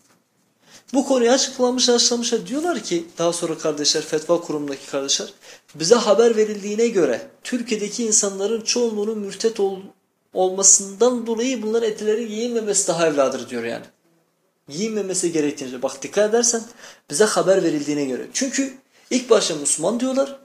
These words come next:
daha sonra şirkleri filan anlatıldıktan sonra bak ne yapıyorlar? Bunlara kafir mu-, mürtet muamelesi diyorlar. Onun için bizim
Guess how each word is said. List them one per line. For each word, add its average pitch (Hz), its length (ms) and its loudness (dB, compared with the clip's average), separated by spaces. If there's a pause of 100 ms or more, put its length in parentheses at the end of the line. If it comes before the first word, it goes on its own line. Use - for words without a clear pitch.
(340)
daha 226 200 4
sonra 185 200 2
şirkleri 214 440 2
filan 220 240 0
anlatıldıktan 196 1000 0
sonra 214 360 2
bak 208 140 -4
ne 220 60 2
yapıyorlar? 208 480 0 (840)
Bunlara 170 480 2 (360)
kafir 147 340 2
mu-, 202 200 0
mürtet 165 400 -4
muamelesi 139 460 0
diyorlar. 120 320 -6
Onun 247 140 2
için 170 260 0 (440)
bizim 170 560 0